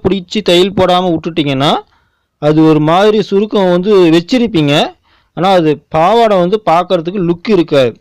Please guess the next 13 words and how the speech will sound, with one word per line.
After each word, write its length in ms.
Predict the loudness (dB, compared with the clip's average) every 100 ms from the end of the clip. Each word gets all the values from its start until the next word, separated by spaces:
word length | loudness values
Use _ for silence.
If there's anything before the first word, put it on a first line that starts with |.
| _ -10
நிறைய 300 | -2 0 2 2
பேர் 240 | 0 0
செய்யக்கூடிய 360 | 0 2 2 0 0
தவறு 260 | 0 0 0
அதுதான். 440 | 0 0 0 -2 -4 _ _ _ -2
ஒவ்வொரு 380 | 2 2 2 0
சுருக்கம் 360 | -2 -2 0
வைக்கும் 320 | 0 0 -2 0
போதும் 300 | 0 2 0
அதுக்கு 220 | 0 0
நேரா 400 | 0 2 2 2 0 -2
கீழ்ப்பக்கம் 480 | -4 -2 -4 -2 0
அந்த 100 | 0